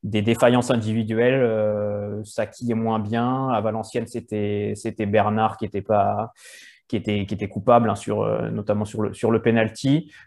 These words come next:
Euh, donc voilà, pour moi, Sochaux et Auxerre, euh, même si mathématiquement c'est pas fait, notamment pour Auxerre parce qu'il y a que six points, euh, mais pour moi c'est deux équipes qui rattraperont,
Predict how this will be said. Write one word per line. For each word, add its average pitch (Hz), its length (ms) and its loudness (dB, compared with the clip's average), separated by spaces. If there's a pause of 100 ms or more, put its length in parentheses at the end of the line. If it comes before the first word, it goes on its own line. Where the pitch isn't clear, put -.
(100)
Euh, 107 360 4
donc 120 220 0
voilà, 135 200 6
pour 131 180 0
moi, 135 160 2
Sochaux 165 560 0
et 147 140 0
Auxerre, 151 640 2 (100)
euh, 110 400 -4
même 127 180 -4
si 131 180 -12
mathématiquement 139 680 -4
c'est 120 140 -6
pas 110 160 -2
fait, 139 380 0 (240)
notamment 107 340 -4
pour 107 180 -8
Auxerre 107 320 -2
parce - 140 -20
qu'il 107 100 -8
y 104 40 -4
a 101 40 -6
que 104 140 -8
six - 240 -6
points, 127 300 2 (440)
euh, 101 400 4
mais 107 140 2
pour 110 180 0
moi 123 140 2
c'est 127 140 -4
deux 117 160 -2
équipes 135 200 -2
qui 127 120 -2
rattraperont, 113 400 -2